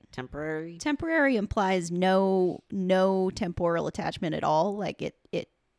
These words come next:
Speaker 2: is necessarily short-lived, where semi-permanent is, like, more than temporary but less than permanent.
Speaker 1: See, and I didn't realize that there was a difference between those two concepts. So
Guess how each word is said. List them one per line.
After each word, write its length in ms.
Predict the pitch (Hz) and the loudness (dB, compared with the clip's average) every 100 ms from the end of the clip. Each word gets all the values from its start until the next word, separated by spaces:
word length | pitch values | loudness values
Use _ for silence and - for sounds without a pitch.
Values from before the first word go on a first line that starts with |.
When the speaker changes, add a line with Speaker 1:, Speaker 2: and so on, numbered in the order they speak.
| - | -8
Speaker 2:
is 280 | 165 - 185 | -6 -6 -4
necessarily 760 | 175 202 196 - 170 156 160 | -4 -4 -6 -4 -4 -4 -4
short-lived, 540 | - 156 - 156 165 | -6 -8 -6 -6 -6
where 120 | 190 165 | -6 -6
semi-permanent 680 | - 202 196 214 180 165 147 | -4 -2 -2 -2 -4 -4 -6
is, 140 | - | -6
like, 160 | 147 160 | -8 -6
more 320 | 175 196 202 | -4 -2 -2
than 160 | 202 | -4
temporary 680 | 208 214 170 170 170 160 160 | -2 -2 -4 -6 -4 -4 -6
but 240 | - 165 - | -4 -6 -4
less 240 | 135 - | -8 -8
than 160 | - - | -12 -12
permanent. 460 | - - - - - | -12 -14 -18 -18 -16
Speaker 1:
See, 300 | - 165 117 | -8 -4 -2
and 120 | 147 | 0
I 180 | 143 175 | 0 0
didn't 300 | 170 156 104 | -2 -6 -8
realize 580 | 120 123 117 110 98 98 | -4 -4 0 0 0 -4
that 200 | 110 95 | -6 -4
there 200 | 107 98 | -2 -2
was 180 | 90 92 | -4 -6
a 60 | |
difference 560 | 90 - - 87 - - | -8 -8 -8 -12 -12 -16
between 280 | - 98 82 | -12 -10 -8
those 200 | 78 - | -8 -8
two 160 | - | -10
concepts. 760 | - 104 92 82 - - - - | -10 -8 -8 -8 -12 -12 -12 -12
So 440 | - 120 113 101 | -4 -2 -2 -4